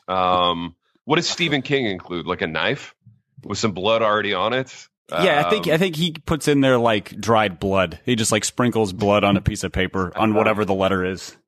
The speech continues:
Speaker 1: Exactly. Um, yeah, I mean, the possibilities are, are endless with these.
Speaker 2: I, I
Speaker 1: Shanny,
Speaker 2: think I
Speaker 1: of course, just puts in a freeze-dried steak, right?
Speaker 2: <laughs>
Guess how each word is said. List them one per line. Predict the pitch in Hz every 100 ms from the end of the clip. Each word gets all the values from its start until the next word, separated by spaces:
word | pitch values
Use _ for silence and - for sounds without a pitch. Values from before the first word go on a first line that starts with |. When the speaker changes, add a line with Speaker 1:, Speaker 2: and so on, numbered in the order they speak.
| _ _ _
Speaker 1:
Exactly. | 87 90 87 85 85 82 76 78 - -
Um, | 82 80 80 78 78 80 - _ _ -
yeah, | 113 98
I | 92
mean, | 90
the | 87
possibilities | 101 95 95 92 98 90 80
are, | 71 76 _ -
are | 80
endless | 85 98 85 -
with | 80
these. | 76 - - - 151
Speaker 2:
I, |
I |
Speaker 1:
Shanny, | 160 131 151 147
Speaker 2:
think | 113
I |
Speaker 1:
of | -
course, | - 113 107 -
just | 117 -
puts | 131
in | 131
a | 104
freeze-dried | - 120 110 113 92 82
steak, | - 107 85 64 - _ _
right? | - 85 -
Speaker 2:
<laughs> | -